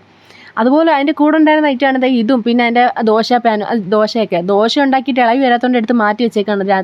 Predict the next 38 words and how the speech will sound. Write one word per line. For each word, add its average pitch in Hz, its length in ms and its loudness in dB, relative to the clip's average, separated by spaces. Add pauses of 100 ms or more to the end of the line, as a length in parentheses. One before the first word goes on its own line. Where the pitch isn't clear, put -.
(120)
താഴെ 196 300 0
ഇരിക്കുന്നത്. 175 340 -2 (380)
ആ 240 140 0
മുകളിലിരിക്കുന്ന 277 600 0
സാധനം 247 240 0
കണ്ടില്ലേ, 185 300 -2
ഇതാണ്ട് 190 260 -2
ഇത്. 170 100 -4 (460)
അതൊരു 285 240 0 (100)
മോര് 247 360 2
കാച്ചാൻ 254 340 0
എങ്ങാണ്ട് 247 260 0
എടുത്ത് 214 220 0 (160)
ഒരു 220 160 2
വട്ടം 214 300 -2
ഉപയോഗിച്ചതേ 208 400 0
ഉള്ളൂ. 175 180 2
അപ്പോഴേ 226 300 -2
ദേ 233 120 2
ഈ - 20 2 (120)
ഒരു 240 160 -2
കളർ 214 260 2
ഇറങ്ങി 220 300 -2
വരുന്നതുകൊണ്ട് 214 420 0
ബാക്ക് 208 300 0
ഇതുപോലെ 220 340 0
കരിയുന്നതുകൊണ്ട് 214 540 0
നമ്മളെടുത്ത് 214 420 0
മാറ്റി 196 280 -2
വെച്ചിട്ടാണ്. 190 440 -2
ഞാൻ 214 160 -2
ഇപ്പോൾ 226 160 0
നിങ്ങളെ 220 300 0
വീഡിയോ 240 240 0
എടുത്ത് 220 200 -4
കാണിക്കാൻ 214 380 -2
വേണ്ടിയിട്ട് 214 320 -4
ഞാൻ 220 80 -2